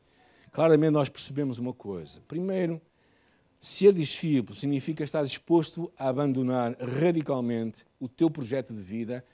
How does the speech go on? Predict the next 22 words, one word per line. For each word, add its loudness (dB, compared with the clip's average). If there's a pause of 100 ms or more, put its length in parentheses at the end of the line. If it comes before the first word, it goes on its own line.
(180)
para -2
o 0
projeto 2
que -14
Deus -8
tem -4
para -12
a -14
tua -10
vida. -20 (720)
Custe 4
o -6
que -14
custar. -10 (2500)
Vocês -2
acham 4
que -4
os -4
pais, 0
o -6
pai 4
de, -2